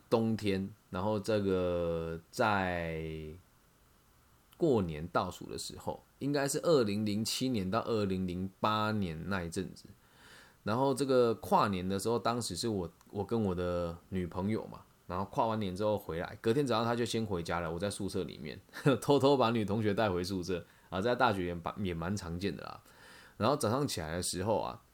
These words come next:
因为只有我自己一个人没有跟我们系上的同学去跨年，而他们一群人回来的时候，其实我女朋友也已经离开了啊，因为她在我这边睡到六点就走了，我的系上的同学到凌晨才回来这个宿舍里面。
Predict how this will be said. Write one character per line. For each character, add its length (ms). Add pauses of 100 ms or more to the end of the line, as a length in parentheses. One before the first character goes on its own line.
(200)
因 200
为 120
只 220
有 120
我 220
自 160
己 240
一 80
个 180
人 160
没 140
有 100
跟 220
我 80
们 140
系 280
上 240
的 80
同 240
学 240
去 400 (360)
跨 360 (120)
年， 180 (160)
而 140
他 180
们 180
一 80
群 200
人 100
回 180
来 120
的 40
时 80
候， 80
其 120
实 40
我 140
女 100
朋 140
友 100
也 140
已 20
经 180
离 120
开 260
了 100 (180)
啊， 180 (260)
因 80
为 140
她 180
在 140
我 100
这 80
边 140
睡 80
到 80
六 100
点 140
就 80
走 220
了， 100
我 160
的 320
系 180
上 140
的 80
同 200
学 140
到 400
凌 180
晨 160
才 140
回 160
来 300 (680)
这 120
个 200
宿 200
舍 160
里 120
面。 220